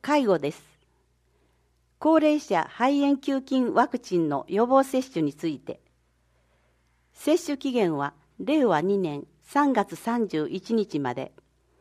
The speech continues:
接種希望の方は忘れずに接種してください。なお、このワクチンの予防接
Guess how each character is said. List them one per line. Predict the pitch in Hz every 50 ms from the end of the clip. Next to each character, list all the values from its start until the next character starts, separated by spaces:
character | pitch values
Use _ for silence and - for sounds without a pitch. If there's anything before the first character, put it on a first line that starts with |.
| _ - _ _ _ _ _ _ _ _ _
接 | _ - - 269 294 - -
種 | 285 277
希 | 277 - 285
望 | 262 277 269 262
の | 247 240
方 | - 233 233 202 165
は | 147 139 - - -
忘 | 202 240 - -
れ | 285 294 277
ず | 214 185
に | 160 147 147
接 | - 233 247 247 -
種 | 185
し | 160 -
て | - 170 -
く | 170
だ | 160 160
さ | 165 - 156 139
い。 | 139 - _ _ _ _ _ _ _ _ _ _ _ _ _ _ _ _ _ _ _ -
な | 226 247 240 208
お、 | 165 - - _ _ _ _ _
こ | - 269
の | 277 269 254
ワ | 277 320
ク | 330 - -
チ | - - 190
ン | 185 160
の | 156 156
予 | - 180 202
防 | 226 247 254 247
接 | - - 254